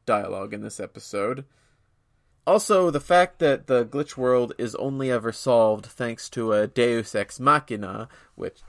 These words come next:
like, everyone kinda looks back on that like, "Huh, that is kinda weird." Including Mark. Again, i-, it's widely known by the fans that Mark doesn't look back on this episode with the utmost fondness. The only thing everyone really agrees upon is that the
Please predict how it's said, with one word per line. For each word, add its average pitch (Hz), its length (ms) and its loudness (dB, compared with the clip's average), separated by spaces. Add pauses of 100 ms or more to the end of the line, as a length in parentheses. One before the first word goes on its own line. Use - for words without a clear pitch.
(120)
like, - 200 -2
everyone 120 680 4
kinda 113 260 -2
looks 110 220 -2
back 107 300 2
on 107 100 -2
that 107 240 0
like, 107 240 -2
"Huh, 156 240 0
that 139 160 2
is 135 140 -4
kinda 104 240 -4
weird." 107 340 -4 (640)
Including 127 500 0
Mark. 175 420 4
Again, 127 520 2 (280)
i-, - 40 2
it's 135 280 6
widely 156 540 4
known 135 380 2
by 110 100 4
the 107 80 0
fans 110 460 -4
that - 160 -2
Mark 127 400 0
doesn't 160 280 2
look 127 200 -4
back 127 260 2
on 104 120 -4
this 110 180 -8
episode 107 480 -4
with 107 140 -6
the 120 140 2
utmost 110 420 -4
fondness. 107 680 -4 (560)
The 160 160 6
only 220 220 2
thing 185 260 4
everyone 156 360 0
really 117 300 4
agrees 110 360 -4
upon 107 340 -4
is 104 140 -6
that 107 180 -2
the - 160 2